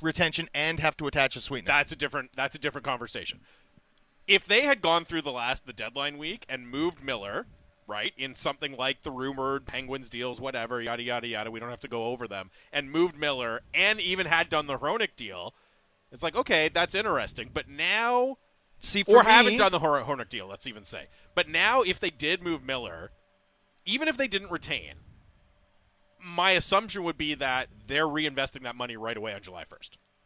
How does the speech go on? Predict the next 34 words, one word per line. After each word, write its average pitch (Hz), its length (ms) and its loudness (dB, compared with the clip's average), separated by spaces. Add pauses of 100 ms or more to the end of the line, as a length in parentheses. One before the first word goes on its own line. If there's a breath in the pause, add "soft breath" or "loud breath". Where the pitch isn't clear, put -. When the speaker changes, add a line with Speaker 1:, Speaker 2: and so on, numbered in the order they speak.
(140)
Speaker 2:
You 143 80 -6
know 160 80 2
what 156 120 4
I 147 60 2
mean? 139 220 -4 (140)
So 214 220 8
it 185 160 2
wouldn't 220 420 4
necessarily 175 560 0
move 151 260 -2
the 139 80 -6
needle 135 240 -2
for 139 120 -10
me 127 120 -6
at 113 120 -10
this 127 160 -8
point, 131 280 -4 (140 soft breath)
like 190 360 4
it 180 120 4
would 165 180 4
have 143 280 0
pre-trade 139 480 -4
deadline. 82 340 -14
Speaker 1:
And 190 340 4
you'd 185 140 -6
have 180 180 4
to 190 80 -8
compare 156 760 2 (320)
something 170 640 0 (580)
very 277 280 6
similar 180 340 4
to 127 60 -2
the 110 100 -4
Horvat 160 380 4